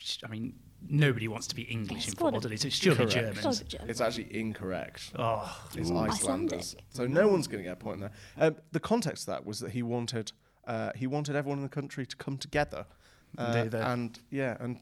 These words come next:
Speaker 3: and to do the
Speaker 1: The overhand. So that doesn't work on podcasts, does it? The overhand <laughs> slow clap.
Speaker 3: <laughs> Um, just to describe for listeners, Tom is doing the clap. What's it called? There's a name for it. Yeah.
Speaker 1: Can't remember. No.
Speaker 3: Anyway, moving on.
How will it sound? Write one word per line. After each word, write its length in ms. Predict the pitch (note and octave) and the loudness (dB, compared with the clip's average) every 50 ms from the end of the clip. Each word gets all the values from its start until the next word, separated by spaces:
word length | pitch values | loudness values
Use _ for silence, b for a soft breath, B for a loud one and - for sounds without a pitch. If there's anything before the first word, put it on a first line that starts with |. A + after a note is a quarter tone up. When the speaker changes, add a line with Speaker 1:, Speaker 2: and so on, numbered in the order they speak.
| - | -6
Speaker 3:
and 160 | C3 B2 A#2 - | -6 -6 -6 -6
to 100 | - - | -6 -4
do 160 | C3+ B2+ A#2+ | -2 -2 0
the 120 | A2 A#2+ | 2 4
Speaker 1:
The 40 | B2+ | 6
overhand. 300 | C3 C3 B2+ A2 C3 C#3 | 6 6 4 2 2 4
So 80 | C#3 C#3 | 6 6
that 80 | B2 D#3 | 6 6
doesn't 220 | D#3 C#3+ D3+ C#3+ | 4 4 4 6
work 240 | D3 D3+ C#3+ C#3+ - | 6 6 6 6 2
on 60 | B2 | -2
podcasts, 320 | - B2 A2+ - B2 - | -2 -2 -2 0 0 0
does 100 | - A#2+ | 0 0
it? 60 | A#2+ A#2+ | 2 4
The 100 | C3 C#3 | 6 6
overhand 540 | D3 C#3 C#3 A#2+ A2+ B2+ C3 B2 - - G#3 | 8 6 6 4 2 2 2 4 6 8 10
<laughs> 180 | - D4+ - - | 10 10 10 10
slow 320 | C4+ - - E3+ E3 D#3+ - | 10 12 12 12 12 12 12
clap. 320 | - D3+ D3 C3+ - B2 B2 - | 10 10 10 10 8 6 2 0
Speaker 3:
<laughs> 100 | - - B2+ - D#4 - A3 G#3+ - - - F#3+ - - | 2 4 6 6 8 8 8 6 6 6 4 4 8 12
Um, 240 | G3+ F#3 C3+ B3+ B3+ G3+ | 12 12 12 12 10 8
just 220 | - D#3 C3+ C3 | 8 6 4 4
to 60 | C3+ | 2
describe 420 | B2 A#2 G#2 - - B2+ A2+ A2 G2+ | 2 2 2 4 6 6 6 6 4
for 80 | A2 | 2
listeners, 400 | A2 A2 G#2+ - A2+ A2 G2 G2 | 2 2 2 0 0 0 -2 -2
Tom 320 | - - B2+ B2 A#2+ A#2+ A#2 | -2 0 2 2 4 4 2
is 140 | A2 A2 | 2 0
doing 400 | - - A2+ G#2+ G2+ F#2+ G2 F#2+ | 0 2 2 2 2 2 0 -2
the 160 | E2+ G2 G2 F#2+ _ - | -2 -4 -4 -4 _ -2
clap. 460 | - C3 C3 A#2+ F2+ D2+ - - - - - _ _ _ | 2 4 4 4 4 2 -2 -6 -14 -20 -20 _ _ _
What's 220 | - D3+ F3+ - | -4 -2 -2 -2
it 80 | A#3 - | 2 6
called? 360 | F#3+ E3 F#3 A#3 C4+ D4 C#4 - - - b b b b b b b b b b - | 8 10 10 10 8 4 0 -2 -6 -10 b b b b b b b b b b -6
There's 180 | F3 F3 E3+ | -4 -2 -2
a 80 | E3 D#3 | 0 0
name 140 | F#3+ A3 A3+ | 2 6 8
for 220 | E3+ D3 B2 A#2 A2+ | 8 6 6 4 -2
it. 100 | - - - - - - - - | -4 -4 -6 -8 -8 -8 -6 -2
Yeah. 180 | C3+ C#3 C3 | 0 0 2
Speaker 1:
Can't 120 | B2+ C3 B2+ | 2 2 2
remember. 380 | B2+ C#3 C#3 C#3 B2 G#2+ G2+ G#2 B2+ | 4 4 4 4 2 0 -2 0 4
No. 60 | D3+ | 6
Speaker 3:
Anyway, 240 | C#3+ B2 G2+ F#2 - - - - | 6 6 6 4 0 -6 2 8
moving 340 | F3+ G3+ F3+ C3+ A2+ G2+ | 10 10 10 10 6 2
on. 140 | G2 G2+ - | 0 -2 -4